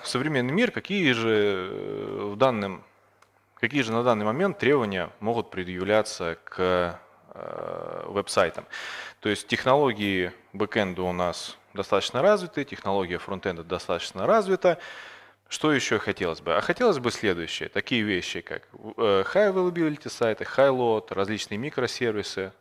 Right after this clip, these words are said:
serverless архитектура сейчас стала довольно-таки популярна, ну и довольно-таки хайповая. И, конечно же, continuous integration, continuous delivery и continuous deployment.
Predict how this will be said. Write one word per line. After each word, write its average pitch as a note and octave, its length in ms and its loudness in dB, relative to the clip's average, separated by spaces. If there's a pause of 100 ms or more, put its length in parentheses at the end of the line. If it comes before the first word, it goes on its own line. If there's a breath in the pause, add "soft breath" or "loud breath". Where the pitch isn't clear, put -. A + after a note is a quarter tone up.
serverless C3 760 2 (120)
архитектура G2+ 800 -4
сейчас - 260 -2
стала G2+ 400 0 (440 loud breath)
довольно-таки G#2+ 420 2
популярна, A2 640 4
ну G#2+ 160 -4
и E2+ 400 -8
довольно-таки F#2+ 520 -4
хайповая. F#2+ 560 0
И, D#3+ 80 -4
конечно B2 440 -2
же, F#2 260 -2
continuous G2 800 -6
integration, A2+ 640 -4
continuous F#2+ 520 -8
delivery A2+ 380 -2
и A#2+ 160 -8
continuous G#2 540 -6
deployment. F2+ 520 -6